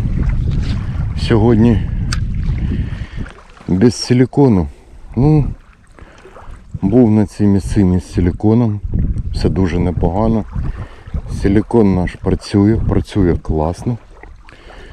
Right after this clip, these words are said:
Мені сподобалось. Там у відосику питали, що за силікон.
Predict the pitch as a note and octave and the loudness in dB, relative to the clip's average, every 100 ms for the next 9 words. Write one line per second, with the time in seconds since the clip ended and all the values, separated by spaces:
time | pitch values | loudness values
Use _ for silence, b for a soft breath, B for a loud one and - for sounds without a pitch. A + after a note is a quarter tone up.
0 | B - F#2 F#2+ - - D2 A#2+ A2+ A#2 | B 0 4 2 0 -6 0 2 2 2
1 | B2 - - - B B B B B B | 0 -4 -20 -20 B B B B B B
2 | B B B B B - - - - B | B B B B B -18 -20 -18 -18 B
3 | B - A2 F#2+ D#2 - G2+ G2+ F#2+ A2+ | B 0 0 0 -2 -4 2 2 4 2
4 | - G#2 A2 - - B B B B B | 2 -4 -4 -6 -6 B B B B B
5 | - A2 - G2+ F#2 - A#2 E2+ - G#2+ | -4 -2 0 0 0 0 -2 -2 -2 -2
6 | G#2 - C3+ C3 | -2 2 2 2